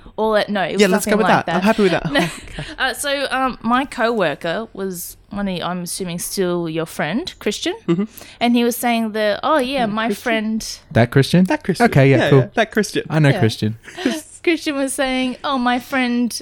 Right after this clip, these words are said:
Speaker 1: um, Dom is doing your course," and then apparently he was saying the same to you. "My
Speaker 2: Mm-hmm.
Speaker 1: coworker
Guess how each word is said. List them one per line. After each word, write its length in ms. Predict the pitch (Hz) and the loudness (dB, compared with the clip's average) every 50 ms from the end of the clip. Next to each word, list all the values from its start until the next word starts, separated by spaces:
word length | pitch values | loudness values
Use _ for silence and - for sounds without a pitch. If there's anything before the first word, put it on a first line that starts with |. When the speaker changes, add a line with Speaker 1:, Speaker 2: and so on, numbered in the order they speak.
| - - | -10 -8
Speaker 1:
um, 360 | - 220 220 220 220 214 214 | -6 -4 -4 -4 -4 -6 -4
Dom 540 | 202 247 254 247 233 220 208 208 208 196 - - | -2 0 2 2 2 2 0 -2 -2 -4 -6 -6
is 140 | - 220 - | -8 -6 -4
doing 240 | - 226 214 214 208 | -4 -4 -4 -2 -2
your 100 | 208 196 | -4 -4
course," 500 | 196 - - 302 330 254 160 151 180 - | -6 -6 -4 -4 -2 -2 -2 -4 -4 -4
and 200 | - 208 208 208 | -4 -4 -2 0
then 120 | 202 196 190 | 0 -2 -2
apparently 360 | 185 - 208 190 185 196 196 | -4 -4 -6 -6 -6 -4 -4
he 80 | 196 | -4
was 100 | 185 180 - | -4 -4 -4
saying 200 | - 196 185 175 | -4 -4 -4 -4
the 60 | 185 | -6
same 260 | - - 202 180 175 180 | -8 -6 -6 -6 -6 -6
to 140 | - - 196 | -8 -6 -4
you. 280 | 208 240 240 214 196 | -4 -2 -2 -2 -2
"My 180 | 175 180 165 180 | -2 -2 -4 -6
Speaker 2:
Mm-hmm. 260 | - - 156 156 156 | -6 -4 -2 0 2
Speaker 1:
coworker 320 | 165 165 165 170 - - | 2 2 0 -2 -4 -8